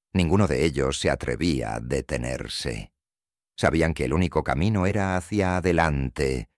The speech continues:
aunque ese camino los llevara hacia lo desconocido. Javier lideraba al grupo, aunque su paso era mucho más lento ahora,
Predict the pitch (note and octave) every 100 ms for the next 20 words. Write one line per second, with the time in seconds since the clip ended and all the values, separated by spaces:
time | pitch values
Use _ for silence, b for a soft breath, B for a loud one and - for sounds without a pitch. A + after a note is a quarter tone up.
0 | _ _ F2 E2 A2+ C3+ - A2+ F2+ F#2+
1 | D#2 C#2 B1+ D2 B1 A#1+ - C#2+ B1 B1
2 | A#1+ G#1+ B1+ - - C#2 A#1+ A1+ - D#2
3 | A#1+ A1+ A1 _ _ _ _ _ _ _
4 | - C#2 C2+ D2 C#2+ D#2+ C2 B1 C2+ B1+
5 | G#1+ G#1+ A1+ D#2+ C#2+ - A#1 G#1+ G1+ _
6 | _ _ D#2+ D#2 D2+ D#2 C#2 D#2 - D#2
7 | E2 C#2 B1 D#2+ D#2+ - C2+ C#2 C2 B1
8 | D#2+ E2+ B1 - B1 A1 A1 C#2+ B1 A1
9 | G#1+ G#1